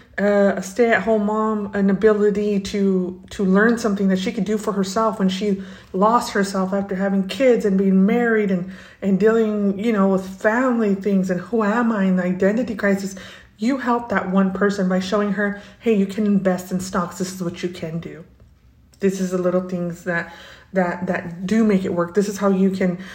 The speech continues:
compound and, and, uh, create a, a safe haven for yourself and your grandkids and teach that to your children, because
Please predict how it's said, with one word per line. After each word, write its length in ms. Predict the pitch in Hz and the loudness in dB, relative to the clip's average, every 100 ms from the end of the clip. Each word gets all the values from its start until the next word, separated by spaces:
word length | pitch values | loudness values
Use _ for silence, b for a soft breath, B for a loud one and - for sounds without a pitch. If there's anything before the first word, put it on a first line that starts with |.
| B B | B B
compound 720 | - 202 208 196 196 185 180 180 | 0 2 4 2 2 2 2 2
and, 280 | 175 175 B B B - | 0 -2 B B B -2
and, 420 | 185 190 185 190 | 2 4 2 2
uh, 200 | 190 190 | 2 2
create 680 | 190 214 208 214 208 196 - - | 0 0 2 2 0 -2 -6 -2
a, 480 | 190 190 185 180 175 185 | 2 4 4 4 0 -4
a 40 | |
safe 420 | - - 226 202 | -2 2 4 2
haven 340 | 196 220 220 190 | 0 4 4 2
for 100 | 196 | 0
yourself 300 | 190 202 208 | 0 2 2
and 100 | 202 | 2
your 120 | 180 | 2
grandkids 540 | 190 196 214 214 190 | 2 2 0 0 2
and 120 | 190 | 2
teach 220 | 185 208 - | 0 -2 -2
that 180 | 202 | -2
to 120 | - 202 | -2 2
your 160 | 196 | 2
children, 440 | 190 226 208 196 185 | 2 2 2 2 2
because 320 | 190 185 | 0 -2